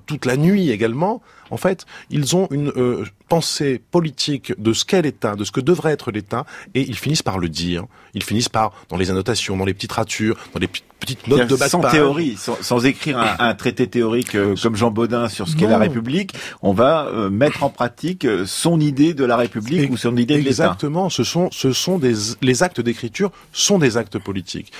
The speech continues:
Speaker 1: Ce sont des, et ça c'est un apport des travaux, euh, euh, de Béatrice Frankel qui a analysé les chaînes d'écriture, notamment à travers la signature. Mais évidemment qu'il y a des actes d'État. Alors,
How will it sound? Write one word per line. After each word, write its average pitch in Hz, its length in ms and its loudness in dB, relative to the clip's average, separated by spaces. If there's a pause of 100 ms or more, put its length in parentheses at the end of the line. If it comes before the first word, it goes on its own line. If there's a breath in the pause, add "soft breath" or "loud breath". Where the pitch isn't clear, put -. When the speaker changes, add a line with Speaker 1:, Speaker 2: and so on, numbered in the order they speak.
(140 loud breath)
Speaker 1:
Ce - 260 2
sont 151 280 0
des, 107 420 0
et 101 300 -2
ça 139 160 0
c'est 117 160 -2
un 104 100 0
apport 104 320 0
des 87 60 -4
travaux, 120 420 0
euh, 95 180 0 (220 loud breath)
euh, 107 180 0
de 120 140 4
Béatrice 117 440 0
Frankel 135 420 0
qui - 140 -2
a 110 60 4
analysé 131 480 0
les 143 120 0
chaînes 127 180 -2
d'écriture, 131 400 -4
notamment 117 320 0
à 110 60 0
travers 107 280 -2 (220 loud breath)
la 107 140 -2
signature. 120 640 0 (200 loud breath)
Mais 120 140 0 (160)
évidemment 151 600 0 (200 loud breath)
qu'il 135 260 -4
y 143 120 2
a 180 80 2
des 120 160 -2
actes 117 160 -4
d'État. 101 320 -4 (240 loud breath)
Alors, 80 180 -4